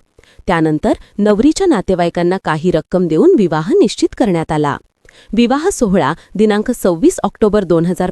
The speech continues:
पंचवीस रोजी राहुरी खुर्द येथील राजेश्वर मंदिर परिसरात पार पडणार होता. दरम्यान नवरदेवाच्या कुटुंबियांनी लग्नाची सर्व तयारी पूर्ण केली होती. नवरीच्या वडिलांनी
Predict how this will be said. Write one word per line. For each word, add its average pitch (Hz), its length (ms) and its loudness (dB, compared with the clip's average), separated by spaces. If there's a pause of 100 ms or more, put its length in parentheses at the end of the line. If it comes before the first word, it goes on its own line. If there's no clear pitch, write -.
पंचवीस 175 400 0
रोजी 175 320 0 (240)
राहुरी 202 500 2
खुर्द 277 300 0
येथील 165 400 0 (220)
राजेश्वर 233 560 0
मंदिर 175 360 2
परिसरात 165 440 -2 (100)
पार 196 200 -2
पडणार 175 360 0
होता. 156 400 -4 (580)
दरम्यान 165 420 0 (240)
नवरदेवाच्या 320 640 0
कुटुंबियांनी 180 760 2 (200)
लग्नाची 190 480 0
सर्व 180 340 -2 (100)
तयारी 175 280 0 (100)
पूर्ण 196 220 2 (120)
केली 160 200 0
होती. 151 420 -2 (480)
नवरीच्या 170 480 0
वडिलांनी 160 540 0